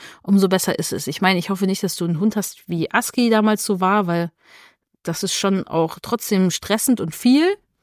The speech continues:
<laughs> Aber umso mehr Strategien du hast, umso eher funktionieren die natürlich auch bei Hunden, die, ja, ein heftiges Verhalten eher zeigen, sag ich mal.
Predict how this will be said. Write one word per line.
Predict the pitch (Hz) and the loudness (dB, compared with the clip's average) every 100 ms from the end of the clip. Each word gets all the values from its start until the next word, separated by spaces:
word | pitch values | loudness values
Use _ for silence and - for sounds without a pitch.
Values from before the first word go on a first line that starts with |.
| _ _ - - - _ _ | _ _ -20 -20 -20 _ _
<laughs> | - - - - 220 269 - 254 - - - 285 - | -4 -4 -4 -4 -2 0 -2 -2 -4 -6 -2 -2 0
Aber | - 196 269 285 | 4 4 4 4
umso | 208 190 | 2 4
mehr | 196 | 2
Strategien | 208 202 185 175 214 | 2 -2 -2 0 2
du | 240 | 2
hast, | 240 - | 0 -2
umso | 185 - | -2 -2
eher | - 226 240 254 - - | 0 2 2 -2 -8 -20
funktionieren | - - 180 - 175 220 | -6 -2 0 0 2 4
die | 240 | 4
natürlich | 190 - 196 - | 2 0 -2 -2
auch | 165 190 | -4 -2
bei | 156 | -2
Hunden, | 156 190 202 185 | 0 2 4 4
die, | 165 170 175 _ _ _ _ _ - | 2 2 0 _ _ _ _ _ -10
ja, | 156 151 - | -8 -8 -4
ein | 196 | 0
heftiges | 165 - 175 156 | 0 2 0 0
Verhalten | - 131 143 147 | -4 -10 -8 -6
eher | 113 147 | -6 -6
zeigen, | - 120 131 | -10 -8 -8
sag | - 160 | -10 -12
ich | 156 - | -16 -18
mal. | - | -18